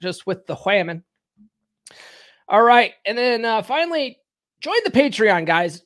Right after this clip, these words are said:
I'm really, uh, promoting the Patreon this month. I'm gonna start doing happy hour hangouts, monthly happy hour hangouts. The first one is next week on the twenty-second.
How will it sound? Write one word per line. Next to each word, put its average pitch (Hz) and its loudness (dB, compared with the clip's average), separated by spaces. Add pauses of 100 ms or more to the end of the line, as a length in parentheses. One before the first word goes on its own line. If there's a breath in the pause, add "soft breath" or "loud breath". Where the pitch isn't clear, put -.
I'm 190 -4
really, 262 4
uh, 202 2
promoting 233 -2
the 208 -6
Patreon 208 -2
this 196 -8
month. 208 -6
I'm 185 -2
gonna 220 -4
start - -2
doing 208 0
happy 202 -4
hour 190 -2
hangouts, 185 -10
monthly 190 -10
happy 175 -4
hour 170 -2
hangouts. 185 -8
The 165 -14
first 208 -8
one 185 -4
is 156 -12
next 170 -12
week 175 -10
on 160 -10
the 156 -10
twenty-second. 180 -8